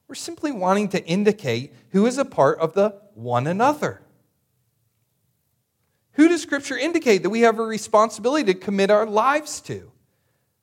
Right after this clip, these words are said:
The people who have committed their lives to following Jesus and who have committed to obey Jesus by loving his church. We see again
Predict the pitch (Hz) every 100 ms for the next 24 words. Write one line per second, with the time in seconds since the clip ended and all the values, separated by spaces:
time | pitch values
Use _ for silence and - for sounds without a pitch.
0 | _ - - 175 185 196 180 175 - 160
1 | 151 160 196 196 - _ 151 165 113 104
2 | 135 - - _ - 151 123 110 113 156
3 | 175 - 294 277 107 95 - - _ _
4 | _ 156 180 180 175 196 185 185 190 180
5 | 151 135 180 240 269 269 - - 127 120
6 | 175 233 - _ _ 147 170 143 139 156
7 | 160 147 - 156 143 - - - - _
8 | _ _ _ _ _ _ _ _ _ 156
9 | 175 - 220 196 160 202 190